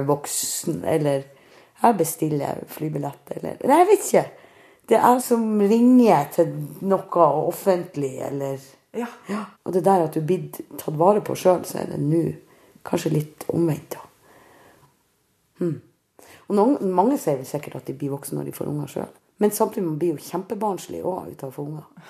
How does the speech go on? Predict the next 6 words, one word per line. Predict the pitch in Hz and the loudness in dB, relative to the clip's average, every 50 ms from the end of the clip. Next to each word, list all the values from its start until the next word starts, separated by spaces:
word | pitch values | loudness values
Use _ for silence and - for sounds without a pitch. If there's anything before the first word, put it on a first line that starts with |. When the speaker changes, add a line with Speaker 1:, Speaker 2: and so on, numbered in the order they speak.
| - - - - _ _ _ _ | -20 -20 -20 -20 _ _ _ _
Speaker 1:
<laughs> | _ _ - - - _ _ - - - 190 202 | _ _ -20 -20 -20 _ _ -20 -12 -8 -4 2
Får | - 262 269 - | 2 4 4 4
man | 233 214 | 4 4
jo | 185 185 | 4 4
håpe. | 185 190 - - 160 143 - - - - _ _ _ _ - 370 - - - - - - - 208 | 2 2 0 -2 -6 -6 -6 -8 -14 -16 _ _ _ _ -20 -18 -18 -16 -14 -14 -12 -8 -4 -2
Det, | 208 | -2